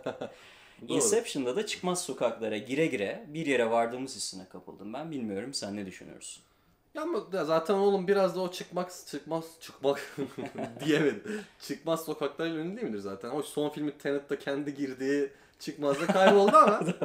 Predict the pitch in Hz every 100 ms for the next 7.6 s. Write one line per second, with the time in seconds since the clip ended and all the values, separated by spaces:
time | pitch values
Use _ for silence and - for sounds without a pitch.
0 | - - - - - 202 202 220 214 165
1 | 113 110 - - _ _ _ - - 135
2 | - 196 208 147 139 175 170 175 175 175
3 | 127 131 135 131 _ 117 117 120 127 117
4 | 123 113 117 123 123 - 117 113 113 -
5 | 117 - 139 127 143 104 104 117 120 120
6 | 117 - - 120 95 104 104 117 113 110
7 | - 120 139 - 95 92